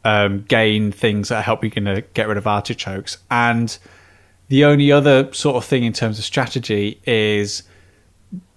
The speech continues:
picking what card you're gonna take. So, for example, the onion, I think, off the top of my head, the onion allows you to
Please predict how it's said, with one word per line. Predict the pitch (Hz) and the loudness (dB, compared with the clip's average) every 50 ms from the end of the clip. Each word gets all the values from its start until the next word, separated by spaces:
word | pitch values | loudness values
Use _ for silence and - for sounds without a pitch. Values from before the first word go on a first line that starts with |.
| _ _ _ _ _ | _ _ _ _ _
picking | - - 156 147 151 - 131 110 104 101 104 98 98 127 - _ - | -2 -2 -2 0 0 0 -2 0 0 -2 -4 -6 -6 -8 -10 _ -4
what | 123 120 113 110 - - | 0 0 0 0 0 -4
card | - - 117 110 107 104 104 | -6 -2 0 0 0 0 -2
you're | 113 | -4
gonna | - 107 104 104 | -4 -4 -4 -4
take. | - - - 117 104 98 - - | -4 -4 -2 -2 -2 -4 -6 -6
So, | - - 110 | -6 -4 -4
for | 101 - 120 | -4 -4 -6
example, | 110 - 131 117 113 113 - - 117 110 | -4 -2 -2 -2 -2 -2 -4 -4 -2 -2
the | 107 117 117 135 - | -2 -4 -4 -2 0
onion, | 139 147 156 143 117 104 95 92 92 101 117 - _ _ _ _ _ _ _ _ _ _ _ _ - | 0 0 0 0 0 -2 -2 -4 -6 -8 -8 -10 _ _ _ _ _ _ _ _ _ _ _ _ -10
I | 113 | -10
think, | - - 180 180 175 175 - - _ _ _ _ _ _ _ - | -4 -2 -2 -2 -2 -4 -8 -14 _ _ _ _ _ _ _ -12
off | 135 - | -12 -8
the | - | -6
top | - 131 - | -4 -4 -4
of | - | -2
my | 123 113 107 | -2 -2 0
head, | 113 117 117 - | 0 0 0 0
the | - 117 - | -2 -4 -2
onion | 147 143 151 160 151 147 | 0 0 0 2 2 2
allows | 147 139 127 127 127 123 120 117 113 - | 2 2 0 0 0 0 0 -2 -2 -2
you | 131 117 | -4 -4
to | - - - 127 117 117 113 | -4 -6 -4 -4 -2 -4 -4